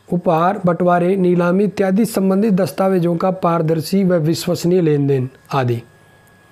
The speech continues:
तो ऐसा सॉफ्टवेयर बताइए, राज कंप्यू है, राज क्रेस्ट है, राज टावर है या राज वेब है? बहुत ही लेटेस्ट से जुड़ा हुआ क्वेश्चन, टेक्नोलॉजी से जुड़ा हुआ क्वेश्चन। तो यहाँ पर आपका जो सही आंसर जाएगा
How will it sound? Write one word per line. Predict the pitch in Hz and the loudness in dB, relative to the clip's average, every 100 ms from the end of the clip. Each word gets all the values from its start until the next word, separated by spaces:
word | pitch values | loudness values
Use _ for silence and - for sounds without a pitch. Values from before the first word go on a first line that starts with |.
| _ - - - - - | _ -20 -20 -20 -20 -10
तो | - | -6
ऐसा | - 208 262 | -2 0 0
सॉफ्टवेयर | 240 262 - 254 240 | 0 -2 2 2 2
बताइए, | 196 202 220 247 | 0 2 2 2
राज | 202 208 | 2 0
कंप्यू | 196 220 208 240 | 0 -2 2 2
है, | 240 | 2
राज | 214 202 | 2 0
क्रेस्ट | 185 208 196 233 | 0 0 0 -2
है, | 233 | 0
राज | 196 196 196 | 2 0 0
टावर | 190 202 | 0 2
है | 214 | 2
या | 208 | 2
राज | 190 185 | 2 0
वेब | 160 160 135 | 0 0 -2
है? | - - - _ _ _ _ _ _ _ _ - 151 | -8 -16 -20 _ _ _ _ _ _ _ _ -8 -2
बहुत | 165 202 | 0 2
ही | 262 269 - 165 | 2 0 -2 -2
लेटेस्ट | 175 180 - - | 0 0 -2 0
से | |
जुड़ा | 196 175 | 0 2
हुआ | 156 151 | 0 -2
क्वेश्चन, | 165 - 196 214 | -4 -4 -2 -2
टेक्नोलॉजी | 175 156 185 185 | -4 -2 0 0
से | - | -2
जुड़ा | 170 165 | -2 0
हुआ | 156 | 0
क्वेश्चन। | 151 151 - 208 208 _ _ _ _ _ _ _ _ _ _ | 0 -4 -4 -6 -6 _ _ _ _ _ _ _ _ _ _
तो | - 160 | -4 0
यहाँ | 180 | 0
पर | 220 | 2
आपका | 220 214 226 | 0 0 0
जो | 214 | 0
सही | - 208 226 | 0 0 2
आंसर | 196 190 | 0 0
जाएगा | 175 165 165 175 196 | 0 2 2 0 -2